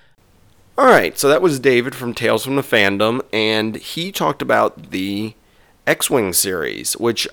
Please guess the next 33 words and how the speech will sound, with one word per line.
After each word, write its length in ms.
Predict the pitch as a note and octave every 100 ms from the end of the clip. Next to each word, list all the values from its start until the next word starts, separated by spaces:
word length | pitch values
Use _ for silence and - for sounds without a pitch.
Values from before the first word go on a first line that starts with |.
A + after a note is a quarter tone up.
| _
I, 160 | G#2+ - -
I, 200 | G#2+ G#2+ -
I 120 | G#2+
might 300 | C3 C3+ C#3+
try 240 | - A#2+ A#2+
to 60 |
read 260 | G#2+ G#2+ B2
now, 260 | C#3 D#3 D#3+
'cause 120 | -
apparently 400 | G#2+ A2 F#2 A2
there, 240 | G#2+ G#2 G#2+
it's, 320 | - G2+ - - _ _ _ _ -
according 440 | F#2+ - A#2+ F3+
to 80 | D#3
him, 100 | D#3+
it's 120 | -
very 180 | B2 A#2
good. 200 | A2+ A2+
I 60 | G#2+
know 160 | A2
he's 100 | A2
brought 240 | - A2+ A2
up 120 | G#2
a 60 | G2
few 180 | A2
other 160 | A2 G#2+
times 320 | - G2+ G#2+
that 100 | G2+
we've 140 | - G#2
discussed 360 | G#2+ - A2+ -
stuff 200 | A2+ -
with 180 | A#2+
him. 180 | B2+ B2